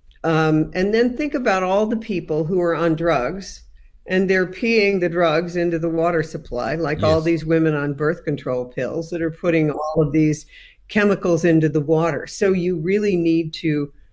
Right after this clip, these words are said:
Speaker 1: make sure that the food is pure and the water is pure, but I would also pray over it. Before you eat or drink anything, we know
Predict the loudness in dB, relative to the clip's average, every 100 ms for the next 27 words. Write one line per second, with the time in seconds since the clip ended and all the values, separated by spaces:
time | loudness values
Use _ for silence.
0 | -20 -16 0 0 2 0 2 2 0 -2
1 | 0 2 2 2 -2 -4 0 2 2 0
2 | 0 0 2 0 0 2 2 0 -4 -2
3 | 0 0 0 0 2 2 2 0 0 0
4 | 0 -6 _ -20 -4 2 4 4 2 0
5 | 0 0 -2 -2 -10 -20 -12 -10 -2 2
6 | 4 4 4 2 2 2 0 0 0 2
7 | 0 -2 -2 0 -2 -10 _ -2 2 4
8 | 4 4 2 0 -4